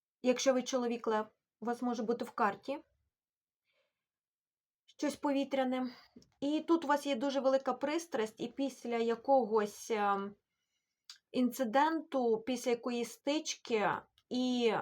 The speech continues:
люди не бачилися, і була якась пауза, настороженість і недовіра між вами,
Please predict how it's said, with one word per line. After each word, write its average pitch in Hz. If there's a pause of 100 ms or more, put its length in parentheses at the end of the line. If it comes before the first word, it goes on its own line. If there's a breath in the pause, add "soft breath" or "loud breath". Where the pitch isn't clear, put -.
(140)
люди 233
не 226
бачилися, 226
і 214
була 233
якась 208
пауза, 233
настороженість 214
і 220
недовіра 208
між 240
вами, 180